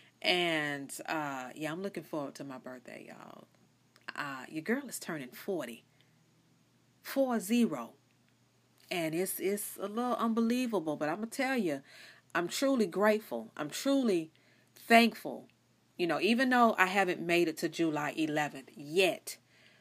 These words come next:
but I'm just grateful for even seeing another birthday month.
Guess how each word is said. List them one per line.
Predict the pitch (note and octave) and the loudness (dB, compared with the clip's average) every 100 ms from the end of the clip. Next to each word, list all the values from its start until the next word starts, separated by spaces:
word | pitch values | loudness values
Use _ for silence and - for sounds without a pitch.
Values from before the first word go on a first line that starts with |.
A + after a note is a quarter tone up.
| _ | _
but | D#3+ G3 F3 C#3 | 4 6 8 6
I'm | E3 E3+ | 0 0
just | D#3+ D#3 | -2 -4
grateful | - D#3 D3+ - | 0 0 0 -4
for | D3 - D3 | -6 -2 -2
even | - E3 D3 | -2 -4 -4
seeing | C#3 - D#3 C#3 - | -8 -4 -4 -4 -8
another | C#3+ C#3+ C3+ | -8 -6 -8
birthday | B2 D3 C#3 C3+ C3+ | -4 -2 0 -4 -6
month. | D3 D#3 C#3 - - | -6 -4 -4 -6 -18